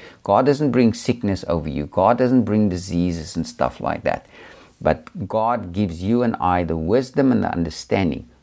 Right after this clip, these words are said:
when we lay our lives before him as a living sacrifice,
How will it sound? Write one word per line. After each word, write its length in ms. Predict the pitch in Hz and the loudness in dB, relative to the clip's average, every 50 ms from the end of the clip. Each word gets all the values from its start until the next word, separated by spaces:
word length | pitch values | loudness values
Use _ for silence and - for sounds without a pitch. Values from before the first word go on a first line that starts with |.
| _ _ _ _ _ _ _ - | _ _ _ _ _ _ _ -6
when 680 | 85 87 95 107 135 160 165 160 143 110 82 - - - _ _ _ - | -4 -2 0 0 2 2 2 2 2 0 0 -2 -8 -12 _ _ _ -10
we 160 | - 95 98 | -4 -2 0
lay 320 | 90 87 80 90 92 92 82 | 0 2 2 2 2 2 2
our 200 | - 82 85 76 | 2 2 0 0
lives 400 | 69 71 69 67 71 76 - - | 2 2 2 2 2 0 -4 -8
before 460 | - - 78 - - - 85 78 73 | -12 -12 -12 -10 -6 -2 -2 0 0
him 120 | 73 73 - - | -2 -4 -6 -2
as 200 | - 110 117 117 | 2 2 2 2
a 60 | 120 107 | 2 2
living 360 | 101 98 90 90 90 85 85 | 2 2 2 2 2 0 0
sacrifice, 720 | - - 78 - - - 82 80 - - - - - | 0 -2 -2 -2 -2 -6 -10 -6 -4 -4 -4 -4 -6